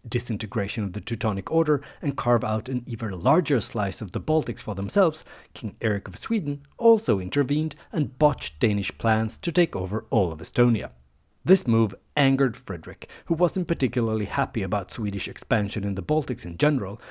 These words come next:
since he saw this as Denmark's sphere of influence. So the Danish king sent out feelers to the Russians, the Poles, and the Hanseatic League with an offer to join Denmark in a war against Sweden.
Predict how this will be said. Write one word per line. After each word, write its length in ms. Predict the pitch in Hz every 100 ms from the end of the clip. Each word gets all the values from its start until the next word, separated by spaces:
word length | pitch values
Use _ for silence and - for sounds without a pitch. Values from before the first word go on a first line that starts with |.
| -
since 220 | - 180 160
he 140 | 165
saw 300 | - 135 131
this 220 | 107 98 -
as 180 | 131 - - -
Denmark's 480 | 120 117 117 107 -
sphere 280 | - 92
of 60 | 82
influence. 580 | 123 117 113 90 - - _ _ - - -
So 160 | 135
the 100 | 104
Danish 420 | 104 135 143 131
king 280 | - 208 165 - -
sent 260 | - 190
out 220 | 135 135 -
feelers 560 | - 147 135 135 135 -
to 120 | 101
the 140 | 90
Russians, 520 | 101 131 - 165 160 -
the 80 | 98
Poles, 440 | - 139 151 -
and 160 | 151 151
the 40 |
Hanseatic 600 | 131 110 101 90 87 -
League 340 | 170 160 123 - - - -
with 100 | 196
an 100 | 196
offer 320 | - 110 - 120
to 140 | 151
join 400 | 131 110 120 131
Denmark 480 | 117 92 92 92 -
in 120 | 123
a 40 |
war 340 | 113 95 131 98
against 400 | 92 85 - -
Sweden. 400 | - 139 117